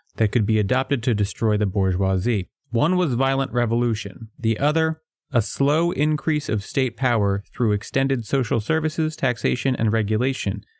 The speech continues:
to a point where smooth transition could be effected from an individualist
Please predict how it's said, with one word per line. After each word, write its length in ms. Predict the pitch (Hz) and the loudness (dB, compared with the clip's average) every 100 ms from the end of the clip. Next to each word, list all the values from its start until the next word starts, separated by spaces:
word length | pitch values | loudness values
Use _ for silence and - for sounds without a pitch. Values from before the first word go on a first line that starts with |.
| _ _ | _ _
to 140 | - 113 | 0 0
a 40 | |
point 360 | 107 - 139 135 | 2 2 2 2
where 140 | 110 | 2
smooth 440 | 107 - 127 143 139 | 0 0 0 0 -4
transition 680 | - 139 127 120 139 - 143 | -4 0 0 2 0 0 -2
could 140 | 135 110 | 0 0
be 100 | 107 | 0
effected 520 | 104 - 135 143 135 - _ | 0 -2 -2 -2 -2 -6 _
from 200 | 135 113 | 0 2
an 100 | 110 | 2
individualist 960 | 127 160 160 175 165 165 165 160 - | 0 0 0 -2 0 0 0 -2 -8